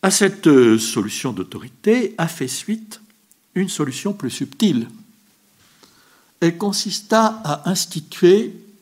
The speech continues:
un partage symbolique entre conviction religieuse et raison politique, celle-ci étant publique, tandis que celle-là doit désormais être assignée à la sphère privée de la conscience.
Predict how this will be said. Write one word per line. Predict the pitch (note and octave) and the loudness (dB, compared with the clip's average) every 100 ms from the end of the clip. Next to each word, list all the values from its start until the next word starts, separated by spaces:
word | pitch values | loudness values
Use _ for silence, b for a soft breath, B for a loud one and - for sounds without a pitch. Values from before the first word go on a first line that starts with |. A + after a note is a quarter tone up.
| _ _ - | _ _ -6
un | E3 | -6
partage | - F3 - D3 D#3 A#3 - | -6 -10 -6 -4 -4 -6 -10
symbolique | - E3 C3 A#2+ E3+ - - | -8 -4 -2 -4 -6 -14 -12
entre | D#3 D#3 D#3 | -8 -8 -8
conviction | D3+ A#3 G3+ G3+ G#3 F#3 | -4 -2 -2 -4 -4 -4
religieuse | D3+ B2+ A#2+ B2 B2+ E3+ - - _ _ _ - | -2 -4 -6 -2 -2 -2 -6 -16 _ _ _ -2
et | F3 E3+ | 0 0
raison | D#3+ C#3+ F#3 | -4 -4 -4
politique, | G3+ D#3 B2+ C3 - B3+ - - _ _ b b b b | -6 -6 -8 -8 -4 -4 -6 -20 _ _ b b b b
celle-ci | b - G3 F#3+ - | b 2 2 2 4
étant | D3+ C#3 B2+ | 2 2 -2
publique, | E3+ E3 G#3 A#3 - - | -2 0 -2 -4 -8 -12
tandis | E3+ F3+ | -10 -8
que | D#3 | -6
celle-là | D3 - F3+ A#3 | -4 -2 0 0
doit | F3 C#3+ | 0 0
désormais | D#3 F3+ G3+ A3 | 0 0 0 0
être | G#3 | -2
assignée | D#3 - G3+ | -6 -4 -4
à | F3 | -4
la | D#3 | -4
sphère | - F#3 | -6 -8
privée | - A3 E3+ F#3+ | 0 2 4 2
de | F#3 | 0
la | F3 F3+ | 0 0
conscience. | F3 D#3 - C3+ - - | -2 -6 -6 -8 -12 -16